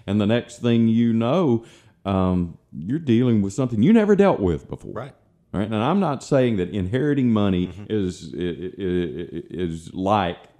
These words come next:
Speaker 1: having cancer, but it could be.
Speaker 2: Could be.
Speaker 1: Uh, it, it could eat at you.
Speaker 2: Mm-hmm.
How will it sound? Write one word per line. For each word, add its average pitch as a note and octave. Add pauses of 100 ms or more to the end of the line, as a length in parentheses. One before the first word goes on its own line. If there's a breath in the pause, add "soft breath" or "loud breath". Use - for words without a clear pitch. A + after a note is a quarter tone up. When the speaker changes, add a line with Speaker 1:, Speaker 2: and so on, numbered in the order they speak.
(140)
Speaker 1:
having F#2
cancer, E2+ (280)
but D2+
it -
could -
be. - (160)
Speaker 2:
Could G2+
be. - (1040)
Speaker 1:
Uh, D#2
it, F#2+
it G#2+
could F2+
eat F#2
at C2+
you. E2+
Speaker 2:
Mm-hmm. F2